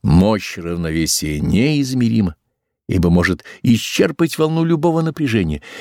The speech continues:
и, исчерпав и поглотив, в себе нейтрализовать. Нейтрализовать волны противных явлений значит овладеть их силой и подчинить их своей воле. Ошибка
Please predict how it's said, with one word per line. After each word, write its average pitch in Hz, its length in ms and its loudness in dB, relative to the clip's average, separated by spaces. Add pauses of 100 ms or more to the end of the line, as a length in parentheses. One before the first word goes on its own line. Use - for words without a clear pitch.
(140)
и, 104 280 4
исчерпав - 1000 0 (240)
и - 80 -2
поглотив, 90 640 0
в - 80 -10
себе 98 340 2
нейтрализовать. 92 1000 0 (1000)
Нейтрализовать 92 1120 2
волны 101 520 0
противных 90 680 -2
явлений 90 540 0
значит 82 360 -4
овладеть 82 460 -2
их - 140 -4
силой - 500 2 (340)
и 120 120 4
подчинить 98 580 0
их - 100 -10
своей 76 300 -4
воле. 69 280 -6 (1700)
Ошибка 196 800 0